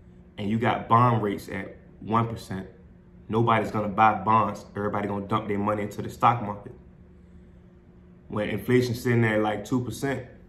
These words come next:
and bond yields at two percent, two point one percent, people are gonna say, "I have no reason to risk this three hundred million no more. I found a safer way to keep up with inflation."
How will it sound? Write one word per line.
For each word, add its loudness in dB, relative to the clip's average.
and -8
bond 4
yields 2
at -4
two -8
percent, -4
two -6
point -8
one -4
percent, -6
people -4
are -8
gonna -4
say, -4
"I -4
have -2
no 0
reason 2
to -6
risk -2
this -6
three 0
hundred 0
million 0
no -2
more. -2
I -2
found 2
a -4
safer 0
way 2
to 0
keep -4
up 0
with -2
inflation." -6